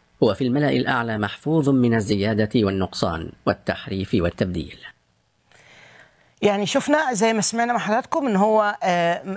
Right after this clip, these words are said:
Speaker 2: من قبل خلق الإنسان القرآن مكتوب في اللوح المحفوظ، وقال: "منذ الأزل القرآن موجود في اللوح، آه، المحفوظ". وقالوا شكل كمان اللوح المحفوظ ك-، بلورة حمراء و-،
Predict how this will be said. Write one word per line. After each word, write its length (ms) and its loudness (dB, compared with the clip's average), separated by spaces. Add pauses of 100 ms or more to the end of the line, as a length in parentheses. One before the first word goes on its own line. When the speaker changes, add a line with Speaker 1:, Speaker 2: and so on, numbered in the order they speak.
(100)
Speaker 2:
من 100 2
قبل 260 -2
خلق 320 -2
الإنسان 540 0
القرآن 560 0
مكتوب 300 -2
في 80 -12
اللوح 300 2
المحفوظ، 580 0 (300)
وقال: 260 2
"منذ 320 0
الأزل 720 0
القرآن 480 -2
موجود 400 2
في 80 -4
اللوح، 420 2 (400)
آه، 180 2
المحفوظ". 640 2
وقالوا 520 2
شكل 300 -2
كمان 280 0
اللوح 220 2
المحفوظ 560 0
ك-، 360 2
بلورة 400 0
حمراء 500 0
و-، 60 -6